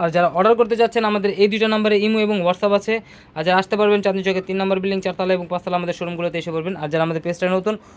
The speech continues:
অবশ্যই সাবস্ক্রাইব করে রাখবেন যাতে করে আমাদের নিত্য নতুন কালেকশন আপনাদের কাছে খুবই দ্রুত পৌঁছায়। আজকে আমরা ম্যাজেন্টা কালারটা দিয়ে শুরু করবো। পূজার উপলক্ষে কিন্তু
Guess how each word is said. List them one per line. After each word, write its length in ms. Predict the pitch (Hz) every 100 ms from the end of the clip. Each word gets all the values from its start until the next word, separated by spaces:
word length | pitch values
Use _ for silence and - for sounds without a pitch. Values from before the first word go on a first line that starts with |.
| - 165
অবশ্যই 240 | 175 202 202
সাবস্ক্রাইব 280 | 202 220 202
করে 80 | 220
রাখবেন 200 | 220 214 196
যাতে 120 | 196
করে 100 | 196 196
আমাদের 160 | 196 196
নিত্য 140 | 214 233
নতুন 140 | 226 226
কালেকশন 260 | 208 196 208 185
আপনাদের 220 | 196 190
কাছে 140 | 196 196
খুবই 140 | 202 196
দ্রুত 180 | 196 185 151
পৌঁছায়। 200 | 143 - - -
আজকে 140 | 180 -
আমরা 100 | 208 190
ম্যাজেন্টা 300 | 185 202 208
কালারটা 220 | 196 190 190
দিয়ে 100 | 180 185
শুরু 120 | 175
করবো। 160 | 160 123 - - - - - -
পূজার 260 | 214 226 226
উপলক্ষে 360 | 226 233 220 214
কিন্তু 160 | 220